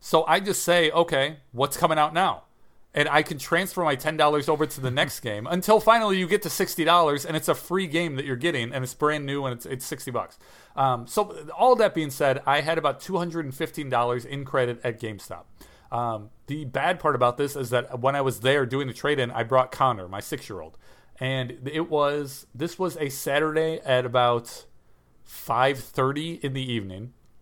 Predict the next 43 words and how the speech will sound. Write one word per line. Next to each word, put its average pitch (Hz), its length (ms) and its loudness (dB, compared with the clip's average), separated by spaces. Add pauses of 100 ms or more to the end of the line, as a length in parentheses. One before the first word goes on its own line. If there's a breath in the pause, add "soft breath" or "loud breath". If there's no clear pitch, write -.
(520)
And 127 240 0
as 135 240 2
I'm 160 160 2
doing 165 180 2
my 160 140 2
trade, 143 280 2
I'm 127 120 0
looking 139 180 -2
around 139 160 0
the 131 60 -4
store, 156 320 4
and 127 180 0
I 147 80 2
see 180 200 -4
a 165 40 -2
sign 170 400 2
that 131 140 -6
says, 131 340 4 (240 soft breath)
"All 170 220 6
games 160 280 0
are 131 80 4
five 143 300 6
dollars," 139 420 6
or, 143 320 2
uh, 139 200 -6 (500)
if 139 220 -2
you, 208 420 -2 (1200)
if 135 140 -6
you 185 80 -2
buy 196 160 4
five 185 440 4
games 127 400 2
that 135 100 6
are 127 100 4
all 151 320 8
under 147 420 0
nineteen 143 500 -2
ninety-nine, 131 600 0 (680 soft breath)
the 131 180 -2
to-, - 340 2
your 143 120 2
total, 175 380 4
uh, 151 220 -2